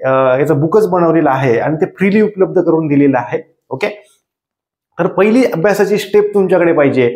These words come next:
किंवा पहिलं पाहिजे काय तुमच्याकडे, तर पहिलं पाहिजे एमसीआर Old पीवायक्यू book, हे तुमच्याकडे पाहिजे. पाहिजे म्हणजे पाहिजे. ओके, ही गोष्ट खूप महत्वाची आहे की एमसीआरचं old पीवायक्यू book दोन हजार बारा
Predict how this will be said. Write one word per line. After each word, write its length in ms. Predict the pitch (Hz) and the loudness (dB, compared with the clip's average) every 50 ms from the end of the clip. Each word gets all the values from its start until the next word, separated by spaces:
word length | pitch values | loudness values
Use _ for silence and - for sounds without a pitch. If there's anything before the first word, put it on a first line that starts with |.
| - - - - | -6 -14 -6 -6
किंवा 160 | 165 - - | -6 -2 0
पहिलं 260 | 175 175 196 214 220 | 2 2 2 2 0
पाहिजे 440 | - - - 190 185 202 185 233 240 | -2 -2 -6 -2 -2 0 0 0 2
काय 180 | 233 214 208 | 2 2 0
तुमच्याकडे, 540 | 190 190 185 170 185 160 147 151 131 120 120 | 0 -2 0 0 0 0 2 2 2 2 2
तर 320 | 120 - - - - 160 156 | 0 -4 -12 -10 -6 -6 -6
पहिलं 400 | 160 165 180 165 196 202 214 208 | -4 -2 0 0 2 2 2 0
पाहिजे 600 | 208 - 175 180 180 151 151 147 143 147 - - - - | 2 0 0 0 2 2 2 0 0 0 -4 -10 -14 -2
एमसीआर 640 | - 165 180 185 175 175 - 180 196 202 196 196 190 - - - - | 0 0 2 2 -2 -6 -6 -2 0 2 2 2 0 -2 -4 -4 0
Old 320 | 185 202 220 233 226 208 233 | 2 4 4 4 4 2 0
पीवायक्यू 600 | 233 - 196 190 180 180 175 170 170 - 185 180 | -2 -2 -2 0 2 2 2 2 0 0 -2 -2
book, 440 | 147 156 190 - - - - - _ _ _ _ - | 0 0 -2 -2 -2 -8 -14 -16 _ _ _ _ -4
हे 80 | 170 165 | -2 -2
तुमच्याकडे 360 | 160 147 156 151 151 151 147 | -2 0 0 0 0 0 0
पाहिजे. 300 | 143 131 110 101 - - | 0 0 -2 -2 -4 -8
पाहिजे 440 | - - 156 175 196 202 180 220 220 | -6 -2 0 0 0 0 2 0 0
म्हणजे 220 | 196 185 175 175 | 2 2 0 0
पाहिजे. 400 | 175 151 139 131 113 107 107 - - | 0 2 0 0 0 -2 -6 -6 -8
ओके, 200 | - 131 - 196 - - _ _ _ _ _ _ _ - | -8 -6 -6 -6 -8 -8 _ _ _ _ _ _ _ -6
ही 60 | 170 | -2
गोष्ट 300 | 139 160 151 151 - 170 170 170 170 | 0 0 0 0 0 0 -2 -2 0
खूप 200 | 170 170 165 - | -4 -4 -2 0
महत्वाची 440 | 139 131 135 131 120 113 117 - 165 | 0 0 0 2 0 -2 0 0 0
आहे 200 | 156 139 160 196 - - - - - - _ - | 0 2 0 -2 -4 -6 -14 -18 -20 -20 _ -4
की 360 | - 165 170 175 175 170 175 165 | 0 2 2 2 2 -2 -2 -2
एमसीआरचं 720 | 156 175 165 - 170 196 190 185 180 185 - 208 220 - - | 0 0 0 0 2 2 2 2 0 0 -4 -4 -4 0 0
old 240 | 202 214 220 202 | 2 2 2 2
पीवायक्यू 440 | - - 185 185 185 175 170 - 170 | 0 0 2 2 2 2 2 -2 -4
book 280 | 139 131 139 120 - 117 | -2 -2 -4 -4 -2 0
दोन 120 | 143 156 | 0 0
हजार 180 | 156 151 170 160 | 2 0 0 -2
बारा 360 | 139 147 147 151 165 170 | 0 0 0 2 0 0